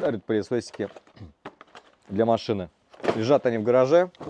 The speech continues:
никто ими не пользуется, а потом сразу выкидывается. Запчасть от рулевой, от какой-то машины,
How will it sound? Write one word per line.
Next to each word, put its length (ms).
никто 220
ими 140
не 100
пользуется, 560
а 40
потом 460
сразу 260
выкидывается. 640
Запчасть 640
от 200
рулевой, 480
от 120
какой-то 360
машины, 500